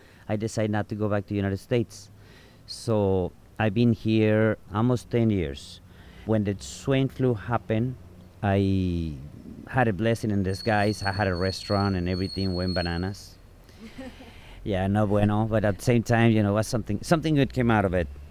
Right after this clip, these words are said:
Speaker 1: I decided to go to a place that will remember, it will bring me back to what I enjoy a lot: being an expat, being outside of my country. There is a place called Sayulita,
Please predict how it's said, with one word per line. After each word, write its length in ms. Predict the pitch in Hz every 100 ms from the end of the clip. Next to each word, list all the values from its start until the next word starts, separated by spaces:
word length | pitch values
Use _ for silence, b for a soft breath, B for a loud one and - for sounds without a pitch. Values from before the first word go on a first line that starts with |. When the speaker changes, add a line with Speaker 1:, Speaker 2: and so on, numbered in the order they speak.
| -
Speaker 1:
I 120 | 110 120
decided 480 | 127 - 123 117
to 80 | 127
go 640 | 104 110 110 110 110 110 - - - - -
to 100 | 123
a 60 | 107
place 560 | - 127 139 151 156 131
that 180 | 123
will 260 | 110 120 117
remember, 1200 | 107 117 113 113 117 117 113 117 117 117 120 117 - - - -
it 100 | 147
will 160 | 151 170
bring 300 | 143 147 143
me 120 | 131
back 360 | 107 123 120 -
to 100 | 120
what 200 | 110 107
I 100 | 107
enjoy 460 | 107 98 104 101
a 60 | 98
lot: 340 | 98 92 78
being 220 | 82 92
an 140 | 90 92
expat, 480 | 90 - 95 90 90 80
being 460 | 95 95 98 92 -
outside 580 | 92 85 - 95 90 85
of 140 | 85 90 -
my 440 | 98 95 90 87 -
country. 480 | 101 87 98 101 - b b b b b b
There 100 | 113
is 220 | 131 -
a 40 | 135
place 320 | 113 117 -
called 240 | 117 110
Sayulita, 760 | - 120 110 113 123 - 98 87